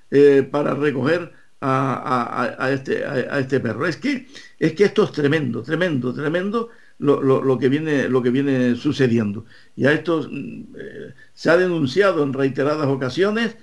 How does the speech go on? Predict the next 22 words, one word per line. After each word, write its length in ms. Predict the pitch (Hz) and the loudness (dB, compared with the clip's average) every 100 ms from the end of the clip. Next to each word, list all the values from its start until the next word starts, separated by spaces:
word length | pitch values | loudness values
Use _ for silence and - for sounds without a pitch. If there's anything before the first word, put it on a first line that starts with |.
| - - - - - - | -20 -20 -20 -20 -20 0
y 120 | 127 | 2
vamos, 360 | 151 190 147 | 2 2 2
y, 60 | 120 | 4
y, 400 | 117 120 123 131 | 2 2 0 0
y 40 | |
todo 340 | 131 160 196 185 | 2 6 6 4
como, 320 | 143 117 107 | 0 -4 -4
como 240 | 123 127 | -2 -2
siempre. 440 | 127 208 - 123 123 - - - - - | 0 2 2 -2 -8 -16 -20 -20 -20 -2
Nadie, 1000 | 151 190 180 170 156 135 123 104 - - - - | 2 4 4 2 4 2 0 -6 -12 -18 -20 -4
pues, 160 | 139 139 | 0 2
hacen 340 | 175 160 139 | 2 2 2
lo 100 | 127 | 2
que 100 | 135 | 0
tienen 300 | 135 156 135 | -2 -2 -2
que 60 | 123 | -2
hacer, 300 | 123 214 214 | 2 2 2
los 140 | 147 | -2
que 120 | 143 | -2
tienen 280 | 135 165 160 | -2 0 0
que 80 | 131 | -2
hacerlo, 500 | 131 175 180 220 | 0 0 0 -6